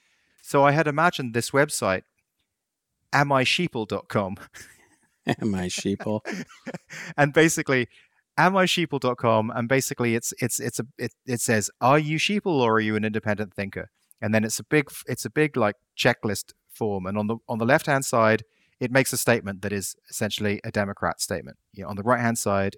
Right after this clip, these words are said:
Speaker 1: it makes a statement that is a Republican statement. And then in the middle, it makes a statement that's like, "It's nuanced." And so you send it to people, and then they, they check what they think. And if it's, if they're, like, a hundred percent or, like, you know, ninety-five percent down one side,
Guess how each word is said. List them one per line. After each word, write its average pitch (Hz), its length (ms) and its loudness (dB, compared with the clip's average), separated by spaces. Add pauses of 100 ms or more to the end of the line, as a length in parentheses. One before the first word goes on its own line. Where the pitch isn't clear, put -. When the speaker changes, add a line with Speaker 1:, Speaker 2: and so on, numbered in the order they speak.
Speaker 1:
it 98 80 -12
makes 101 160 -6
a 110 40 -8
statement 92 380 -2
that 95 80 -6
is 92 80 -12
a 104 40 -6
Republican 113 440 -2
statement. 98 420 -4 (440)
And 110 120 0
then 113 120 4
in 113 80 2
the 113 60 2
middle, 117 400 2
it 95 120 -6
makes 101 200 -4
a 104 60 -8
statement 95 380 -2
that's - 140 -10
like, - 180 -4
"It's 233 180 -6
nuanced." 185 440 -4 (360)
And 120 100 -4
so 135 100 2
you 143 120 2
send 185 220 2
it 143 40 -6
to - 80 -8
people, 113 400 0
and 107 220 0
then 107 120 0
they, 117 200 2 (120)
they 120 140 0
check - 380 0
what 107 140 -4
they 110 120 -2
think. 110 340 -2 (420)
And 131 180 2
if 170 220 4
it's, - 240 2 (140)
if 123 120 -2
they're, 160 180 4
like, 139 200 4
a 131 80 2
hundred 147 280 -2
percent 117 480 0
or, 104 200 -2
like, 98 520 0
you 117 160 -2
know, 95 300 -2 (720)
ninety-five 113 640 2
percent 110 400 0
down 101 260 0
one 101 180 -2
side, 101 420 0